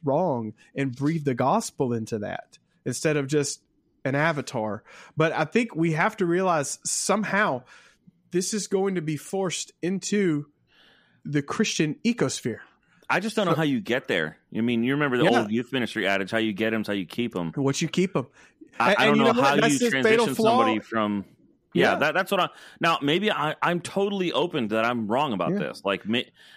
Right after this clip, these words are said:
Speaker 2: I would love to hear the stories. And I, I don't, frankly, I need to go experience this for myself before I really have an opinion. I just,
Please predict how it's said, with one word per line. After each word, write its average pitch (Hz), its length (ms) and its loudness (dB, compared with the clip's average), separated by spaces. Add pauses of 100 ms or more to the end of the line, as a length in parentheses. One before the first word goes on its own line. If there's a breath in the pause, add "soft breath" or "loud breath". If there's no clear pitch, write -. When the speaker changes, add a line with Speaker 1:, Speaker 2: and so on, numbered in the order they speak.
Speaker 2:
I - 80 2
would 135 140 2
love 135 180 2
to 135 60 -6
hear 139 100 0
the 127 80 -2
stories. 151 240 -2
And 165 140 0
I, 175 240 2
I 269 40 0
don't, 202 140 -4
frankly, 240 380 0
I 143 60 2
need 196 180 0
to 143 80 0
go 143 140 2
experience 147 540 -2
this 110 140 -4
for 107 100 -4
myself 107 540 -2 (360 soft breath)
before 127 240 0
I 120 40 2
really 113 240 2
have 107 140 2
an 104 60 -2
opinion. 113 500 -2
I 139 160 2
just, 151 460 -6